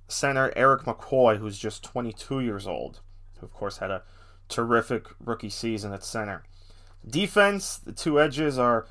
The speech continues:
Nick Bosa, twenty-two years old, and Myles Garrett, twenty-four years old. Interior D-line, Kenny Clark of the Packers at twenty-four,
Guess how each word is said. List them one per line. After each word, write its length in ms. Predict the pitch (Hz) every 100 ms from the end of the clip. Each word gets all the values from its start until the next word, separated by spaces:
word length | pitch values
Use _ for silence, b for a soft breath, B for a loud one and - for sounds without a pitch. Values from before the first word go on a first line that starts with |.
| b b
Nick 240 | - 131 -
Bosa, 500 | 139 151 - 151 147
twenty-two 400 | - 143 135 143
years 200 | 135 127
old, 320 | 131 131 131
and 180 | - 107
Myles 380 | 113 120 117 107
Garrett, 400 | 113 127 123 -
twenty-four 560 | 120 110 - 123 123
years 180 | 110 101
old. 320 | 104 104 107 - b b b b b b b -
Interior 460 | 139 156 156 147
D-line, 560 | 135 135 127 123 120 117
Kenny 260 | - 135 123
Clark 380 | - 139 143
of 80 | 139
the 60 | 110
Packers 460 | - 127 - 123
at 80 | 113
twenty-four, 800 | - 127 117 - 120 123 123 120